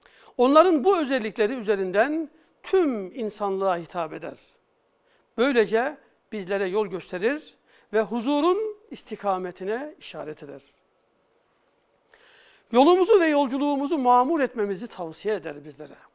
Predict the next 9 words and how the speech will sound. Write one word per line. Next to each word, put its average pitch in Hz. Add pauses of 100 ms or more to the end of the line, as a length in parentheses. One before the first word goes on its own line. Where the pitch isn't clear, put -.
(1040)
Yüz 240
çevirenlere 170
gelince 254 (340)
onların 294
hallerinden, 247 (380)
nasıl 370
da 226
inkar 254
ettiklerinden 208